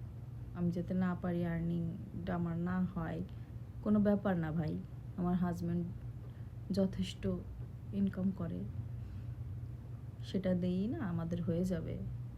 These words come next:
কিন্তু তুমি ভাই যদি আমার নষ্ট করো, তোমার ব্যাপারটা একটু দেখো। একদিক দিয়ে না,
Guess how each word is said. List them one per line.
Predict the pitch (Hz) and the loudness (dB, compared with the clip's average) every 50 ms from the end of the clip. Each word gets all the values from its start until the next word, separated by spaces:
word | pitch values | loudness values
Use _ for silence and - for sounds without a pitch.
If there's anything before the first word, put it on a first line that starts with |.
| - - - - - - - - | -8 -8 -8 -8 -8 -8 0 4
কিন্তু | 214 214 214 - 208 - | 6 6 6 6 4 0
তুমি | - 214 202 202 202 196 185 196 | 4 6 6 8 8 8 8 6
ভাই | 185 185 190 190 185 190 | 6 6 6 4 4 4
যদি | 180 175 180 180 | 4 4 4 4
আমার | 170 170 170 170 170 170 | 4 4 2 2 2 2
নষ্ট | 180 185 - - - 175 - | 2 0 0 -2 -2 -2 -2
করো, | 170 160 160 160 180 - - - - | -2 -2 -2 -2 -4 -4 -4 -2 0
তোমার | 196 190 175 175 175 | 2 4 4 4 4
ব্যাপারটা | 180 175 - 180 - - - 180 | 2 2 2 0 -2 -2 -2 -4
একটু | - - 185 170 170 175 | -2 -2 -2 0 2 2
দেখো। | 175 - - - - 180 202 - - - - - - - - - - - - - - - - - - - - - - - - - - - - - - - - - - - - | 2 2 -2 -4 -4 -4 -4 -4 -6 -8 -10 -10 -10 -10 -10 -10 -10 -10 -10 -10 -10 -8 -8 -8 -10 -8 -8 -8 -8 -8 -8 -8 -8 -8 -10 -10 -10 -10 -10 -8 -6 -4 0
একদিক | 240 214 202 226 214 - - | 2 4 4 4 2 2 2
দিয়ে | - 220 214 | 2 2 4
না, | 214 | 4